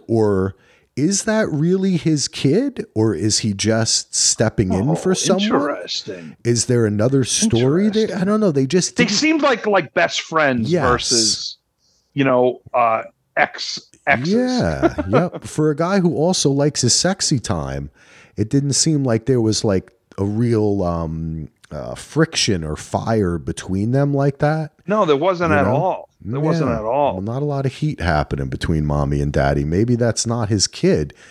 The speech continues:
Speaker 1: Makes you think, too, if he's such an involved dad like this after having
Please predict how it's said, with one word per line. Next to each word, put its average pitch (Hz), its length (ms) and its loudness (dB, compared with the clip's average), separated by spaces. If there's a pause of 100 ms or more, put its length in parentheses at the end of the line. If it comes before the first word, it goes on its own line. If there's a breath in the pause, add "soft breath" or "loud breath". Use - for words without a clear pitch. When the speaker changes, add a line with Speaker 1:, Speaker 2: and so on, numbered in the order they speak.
(260 loud breath)
Speaker 1:
Makes 147 300 0
you 139 60 6
think, 156 260 0
too, 214 240 2
if - 140 0
he's 104 320 0 (580 soft breath)
such - 360 0
an 147 80 4
involved 98 720 2
dad 95 340 2
like 82 280 -2
this 156 300 2
after 85 300 2
having 87 520 0